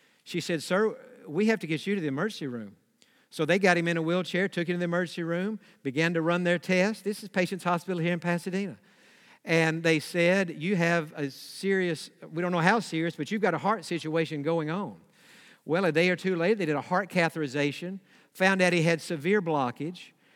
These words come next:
and they said, "You need open, you need major surgery, but we don't do what you need here.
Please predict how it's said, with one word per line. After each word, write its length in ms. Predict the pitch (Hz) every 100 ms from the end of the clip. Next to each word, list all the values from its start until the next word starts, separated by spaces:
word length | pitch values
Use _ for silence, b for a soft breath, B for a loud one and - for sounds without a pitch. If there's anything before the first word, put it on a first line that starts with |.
| b 156
and 180 | 156
they 80 | 160
said, 220 | 151 156
"You 200 | 127 202
need 520 | 233 190 156 151 151 - _ _ _ _
open, 380 | 170 175 160 151
you 100 | 226
need 200 | 185 135
major 460 | 139 190 190 135
surgery, 420 | 127 202 185 135 139
but 140 | 139
we 180 | 143 214
don't 260 | 180 151
do 240 | 151 196 151
what 200 | 156 143
you 200 | 147 202
need 360 | 170 175 135
here. 420 | 120 202 160 123